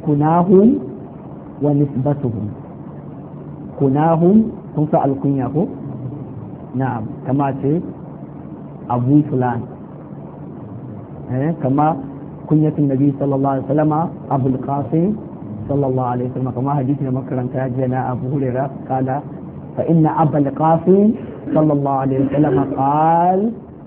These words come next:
"Wailun lil aqab minan nar", kama hadisi na makaranta jiya. To, sai a samu wasu ruwat, kunya su iri guda kuma nisba su iri daya.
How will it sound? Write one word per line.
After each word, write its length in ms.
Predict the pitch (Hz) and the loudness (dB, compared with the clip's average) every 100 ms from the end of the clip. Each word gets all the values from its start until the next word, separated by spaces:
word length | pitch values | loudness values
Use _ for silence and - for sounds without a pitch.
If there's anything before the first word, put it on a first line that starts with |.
| - | -12
"Wailun 560 | - 143 151 147 165 151 | -2 2 4 4 4 4
lil 160 | 147 139 | 2 0
aqab 540 | 131 123 135 156 170 | -2 -4 -2 0 2
minan 480 | 135 147 147 165 269 - - | 2 4 4 2 0 -2 -2
nar", 340 | 123 123 117 113 - | 0 2 0 -4 -4
kama 200 | 131 139 | -2 -2
hadisi 240 | 127 135 | -2 -2
na 80 | 131 | -2
makaranta 460 | 127 131 123 117 | -4 -4 -6 -6
jiya. 240 | 110 117 - - - - - - - - - - - - - | -6 -8 -8 -10 -16 -16 -14 -14 -14 -14 -14 -14 -14 -8 0
To, 100 | 143 | 4
sai 80 | 214 | 6
a 160 | 214 180 | 4 2
samu 300 | 156 156 165 | 0 2 0
wasu 240 | 165 180 | 2 0
ruwat, 320 | 156 135 123 131 - - - - - - - - - | 0 0 -4 -6 -12 -14 -16 -16 -16 -16 -16 -12 4
kunya 300 | 226 214 185 | 8 8 8
su 60 | 170 | 6
iri 240 | 196 196 | 8 8
guda 260 | 156 160 165 | 8 6 4
kuma 400 | 175 170 180 196 | 4 4 2 2
nisba 420 | 180 190 208 156 147 | 4 4 6 4 2
su 80 | - | 4
iri 280 | 185 190 156 | 4 4 4
daya. 280 | 120 117 | 2 -4